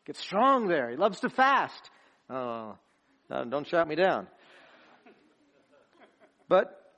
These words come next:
we need to bring that spiritual man before God. Present him before the Lord. And have an expectancy that me spending time at this altar, spending time with this body, spending time in this word of God, spending time driving to work every day, just putting on that praise or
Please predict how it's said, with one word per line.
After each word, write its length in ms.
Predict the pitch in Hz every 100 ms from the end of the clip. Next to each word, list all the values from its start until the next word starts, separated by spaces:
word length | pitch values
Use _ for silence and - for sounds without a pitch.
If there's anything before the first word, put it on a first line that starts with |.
| _
we 240 | - 165 240
need 160 | 294
to 80 | 240
bring 420 | 160 170 247 277
that 160 | 226 208
spiritual 480 | - 220 226 - 202
man 280 | 202 226 208
before 320 | 190 202 202
God. 480 | 170 214 214 120 110 - _ _ _ _ -
Present 320 | 196 202 285
him 100 | 302
before 300 | 220 208 190
the 60 | 190
Lord. 440 | 208 262 220 104 - _ _ _ _ _ _ -
And 80 | 185
have 160 | 220
an 80 | 226
expectancy 960 | 233 - 254 269 277 247 - 156 160 262 _ _ _ _ _ _ -
that 160 | 226
me 360 | 202 247 254 233
spending 380 | - 233 240 269
time 260 | 247 247
at 80 | 247
this 160 | 254 -
altar, 400 | 185 165 185 185
spending 320 | - 220 262
time 260 | 233 233
with 140 | 226 196
this 180 | 226 -
body, 320 | 170 151 170
spending 300 | 175 220 262
time 280 | 233 240 240
in 80 |
this 140 | 226 -
word 160 | 208 214
of 100 | 175
God, 260 | 160 160
spending 300 | 156 208 254
time 400 | 254 233 233 233 - -
driving 380 | 180 190 247 240
to 100 | 240
work 300 | 220 226 233
every 180 | 214 226
day, 260 | 214 220
just 180 | 208 214
putting 180 | 220 226
on 140 | 220
that 180 | 208 220
praise 400 | - 214 226 202
or 160 | 175